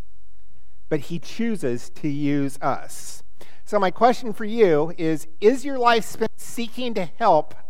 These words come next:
others to believe? Is that something that your life is actively doing?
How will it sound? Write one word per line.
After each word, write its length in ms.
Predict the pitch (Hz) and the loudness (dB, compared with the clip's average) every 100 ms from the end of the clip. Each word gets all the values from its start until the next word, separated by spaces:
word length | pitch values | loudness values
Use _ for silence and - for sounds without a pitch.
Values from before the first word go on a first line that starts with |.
| - 185 | 0 2
others 640 | 196 147 113 120 117 - - - - - - | 4 2 0 0 -2 -2 -2 -2 -2 -2 -2
to 100 | - | -2
believe? 760 | 143 147 151 110 90 95 - - - - - - - - - - - - - - - - | 0 0 0 -2 -2 -4 -4 -4 -4 -4 -4 -2 -2 -2 -4 -2 -2 -2 -2 -2 -2 -2
Is 120 | 143 147 | -2 0
that 180 | 180 | 0
something 400 | 175 214 202 190 | 0 -2 -2 -2
that 160 | 175 156 | -2 0
your 160 | 160 190 | 0 2
life 320 | 165 165 185 | 2 2 0
is 160 | 156 - | -2 -2
actively 560 | 147 143 175 147 151 139 | -2 -2 -2 -2 -2 -2
doing? 460 | 139 123 - 120 | -2 -2 -4 -4